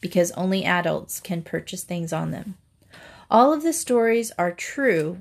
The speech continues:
which is a cool thing. There's one story of a young woman in World War Two who helped British and American soldiers escape by floating on a rubber inner tube and pulling herself and the soldiers across by rope.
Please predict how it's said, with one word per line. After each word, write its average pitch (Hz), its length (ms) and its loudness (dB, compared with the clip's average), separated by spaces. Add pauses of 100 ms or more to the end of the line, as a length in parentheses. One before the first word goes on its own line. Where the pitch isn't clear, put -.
(100)
which 196 380 0
is 170 160 -4
a - 60 -16
cool 196 320 2
thing. 160 460 -6 (580)
There's 196 240 4
one 202 260 2
story 208 500 2
of 170 120 -6
a 180 40 -2
young 190 340 0
woman 202 300 0
in 175 160 -4
World 180 280 2
War 190 160 0
Two 190 440 0
who 202 180 -2
helped 185 360 -2
British 185 380 0
and 220 100 0
American 202 500 -2
soldiers 208 640 -2
escape 185 600 -2
by 180 160 -2
floating 208 640 0
on 180 120 -4
a 170 60 -4
rubber 170 440 -2
inner 262 260 0
tube 170 480 -6 (340)
and 226 240 2
pulling 285 360 2
herself 226 640 0
and 175 240 -6
the 185 80 -8
soldiers 190 600 -2 (120)
across 185 600 -4
by 175 180 -4
rope. 180 400 -4